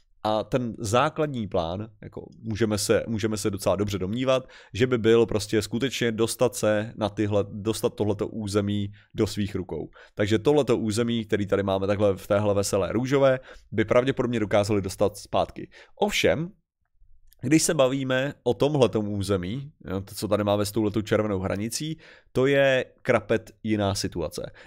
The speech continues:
Je to krapet jiná situace, protože když se bavíme o tom, že tady jsou vybudovaný nějaký zákopy, tady jsou vybudovaný nějaký zákopy a nějaký obranný pozice, a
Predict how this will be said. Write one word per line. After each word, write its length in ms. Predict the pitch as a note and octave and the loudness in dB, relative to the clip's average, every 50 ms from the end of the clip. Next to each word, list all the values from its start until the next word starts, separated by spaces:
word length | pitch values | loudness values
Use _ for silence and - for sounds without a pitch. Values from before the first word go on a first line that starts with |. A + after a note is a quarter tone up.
| - | -10
Je 60 | - A#2+ | -2 0
to 100 | E3+ D#3 | 2 4
krapet 300 | E3 D#3 D3+ E3 D3+ D#3+ | 2 2 2 2 0 2
jiná 220 | D#3 D3 A#2+ G#2 | 2 2 2 2
situace, 480 | - G#2 G2 G#2+ G#2 G2+ G2 - A#2 A2+ | 0 -2 -2 0 2 2 2 2 0 0
protože 280 | A2+ A2+ A2 A#2 C#3 | 0 -2 -4 -2 -2
když 160 | C3 B2+ C3+ | -2 -2 -2
se 100 | - - | -2 -2
bavíme 340 | C3+ C3+ C3+ D3 D#3+ D3+ C3 | 0 0 0 0 0 0 0
o 100 | E2+ A2 | 0 0
tom, 140 | G#2+ A#2+ A2+ | 0 -2 -2
že 100 | G#2 A2+ | -2 0
tady 160 | - A2+ A#2+ | 0 0 -2
jsou 140 | - - B2 | 0 -2 0
vybudovaný 420 | A2+ A2+ A2+ B2 B2+ A#2+ A#2+ B2 | 0 0 0 0 0 0 0 0
nějaký 320 | A#2+ A#2 A#2 A2+ - A2 G2 | -2 -2 -4 -4 -4 -6 -2
zákopy, 580 | F#2+ F2+ F#2 G#2 G#2+ C#3+ C#3 - - B1 - _ _ - - _ | 0 0 0 0 0 -2 -2 -2 -6 -10 -10 _ _ -20 -20 _
tady 160 | - G2 G#2+ | -2 -2 -2
jsou 140 | G2+ - A2 | 2 2 2
vybudovaný 440 | G#2+ G#2+ G#2 A2+ A#2 A#2 A2+ A2 A2 G2+ | 2 2 2 2 2 2 2 0 0 0
nějaký 260 | A#2 G#2+ G#2 G#2 G2+ | 0 0 0 -2 -4
zákopy 460 | F#2 G#2 F#2 G2 - D3 A#2+ - G2 C2 | 0 0 0 2 0 -2 -2 -2 -4 -2
a 40 | |
nějaký 300 | G#2 G#2 G2+ G2+ G2+ - | 0 -2 -2 -2 -2 -2
obranný 300 | G2+ G2+ A2 A2+ G#2+ G2+ | -2 0 0 -2 -2 -2
pozice, 520 | F#2 - C3 B2 C#3 B2 - - F2 - G#2+ - - - - - - _ _ - | -2 -2 -2 0 0 -4 -2 -4 -6 -6 -6 -10 -16 -20 -20 -20 -20 _ _ -4
a 280 | - G#2 G#2 G#2 G2+ | 0 2 4 4 4